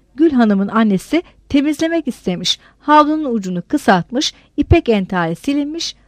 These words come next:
annesi seslendiği vakit daha da siliniyormuş. Kadın kızar, üzülür, kızına çıkışır. "Ama sen artık sahiden de arsız oldun." der. "Görüyor musun şu yaptığın işleri? Ben şimdi ne yaparım?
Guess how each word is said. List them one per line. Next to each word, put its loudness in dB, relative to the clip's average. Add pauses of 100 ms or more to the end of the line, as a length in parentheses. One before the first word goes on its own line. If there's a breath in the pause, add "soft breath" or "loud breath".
(220)
annesi 0
seslendiği 0
vakit -4 (320)
daha 0
da 0
siliniyormuş. -2 (640)
Kadın 2 (280)
kızar, -2 (380)
üzülür, -2 (300)
kızına 2
çıkışır. -8 (520 soft breath)
"Ama 2
sen 2
artık 2
sahiden 6
de 6
arsız 4
oldun." 2 (300)
der. -6 (440 soft breath)
"Görüyor 8
musun 0
şu -2
yaptığın 4
işleri? 0 (320)
Ben 2
şimdi -2
ne 2
yaparım? 4